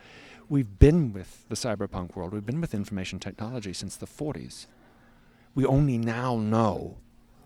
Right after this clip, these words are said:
what all that stuff we were getting into in the forties with banking and radio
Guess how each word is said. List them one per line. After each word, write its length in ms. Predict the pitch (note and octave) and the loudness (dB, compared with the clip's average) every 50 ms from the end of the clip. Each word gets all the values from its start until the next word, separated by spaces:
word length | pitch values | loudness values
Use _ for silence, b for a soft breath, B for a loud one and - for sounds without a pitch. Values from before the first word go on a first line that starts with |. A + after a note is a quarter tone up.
| B B | B B
what 220 | - A2+ G#2 G#2+ - | -8 -6 -4 -4 -2
all 220 | - A2+ G#2+ A2+ | 0 0 0 2
that 180 | A#2+ G#2 G2 - | 0 -2 -4 -6
stuff 300 | - - - G2 - A2+ | -6 -6 -6 -6 -6 -6
we 60 | G2+ | -8
were 100 | F#2+ F#2 | -8 -8
getting 220 | G2+ F#2+ F#2 F2+ | -8 -8 -8 -6
into 300 | F#2 G2 G#2 - - F#2+ | -6 -6 -6 -6 -8 -10
in 80 | F2+ F#2 | -10 -10
the 60 | F#2 | -10
forties 460 | - - - G#2+ F#2+ G2+ G2 F#2 - | -10 -6 -6 -4 -4 -4 -6 -8 -8
with 180 | G#2 F2+ - - | -10 -12 -10 -10
banking 340 | G2 F#2+ G#2 F#2+ - G#2+ G2 | -8 -8 -8 -6 -6 -6 -6
and 160 | G2+ F#2+ F#2 | -6 -4 -6
radio 400 | F#2+ F#2+ G2 F#2+ F2+ E2+ F2 | -6 -6 -8 -8 -8 -10 -10